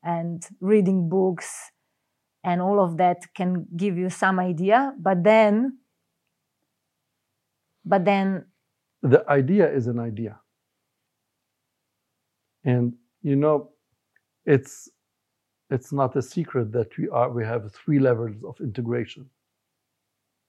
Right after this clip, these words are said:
Speaker 2: Okay? We have physical feelings that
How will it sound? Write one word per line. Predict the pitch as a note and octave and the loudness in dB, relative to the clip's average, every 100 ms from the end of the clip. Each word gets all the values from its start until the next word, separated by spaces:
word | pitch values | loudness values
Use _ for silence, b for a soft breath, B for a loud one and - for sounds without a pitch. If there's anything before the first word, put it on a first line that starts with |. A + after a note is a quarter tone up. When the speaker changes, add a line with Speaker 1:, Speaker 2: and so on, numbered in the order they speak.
| _ _ C#3 | _ _ -10
Speaker 2:
Okay? | A2 C3+ B2+ A#2 _ _ _ _ _ _ | -8 -4 -4 -6 _ _ _ _ _ _
We | B2 | -4
have | G#2+ G#2 | -4 -6
physical | - C3 B2+ C3+ | -4 -4 -2 -4
feelings | - C#3 C3+ E3+ F#3 | -4 -6 -4 -4 -4
that | C3 A2+ | -4 -6